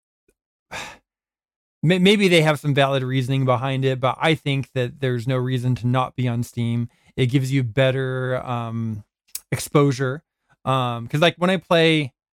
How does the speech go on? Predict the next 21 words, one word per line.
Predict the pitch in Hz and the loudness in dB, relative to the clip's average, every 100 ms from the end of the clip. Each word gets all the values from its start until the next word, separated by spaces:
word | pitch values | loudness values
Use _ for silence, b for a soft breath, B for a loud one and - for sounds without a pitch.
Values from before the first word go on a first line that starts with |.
| _ _ _ | _ _ _
when | 151 | 2
I | |
am | 165 247 | 2 2
playing | 233 170 | 2 2
Diablo, | 143 131 123 147 | 4 2 4 2
it | 180 | 2
doesn't | 170 208 | -2 -2
tell | 185 | 0
my | 202 156 | 0 0
Steam | - 226 262 | 0 -2 0
friends | 156 139 151 | -2 0 0
that, | 147 | 0
like, | 139 170 | 0 2
"Hey, | 294 | 2
you're | 139 143 208 | 0 -6 -2
playing | 147 156 | 0 0
Diablo," | 170 190 226 139 123 | 2 2 2 -2 -8
you | 131 127 | -4 -2
know, | 127 | -2
and | 139 | 0
that's, | 143 147 | 0 -2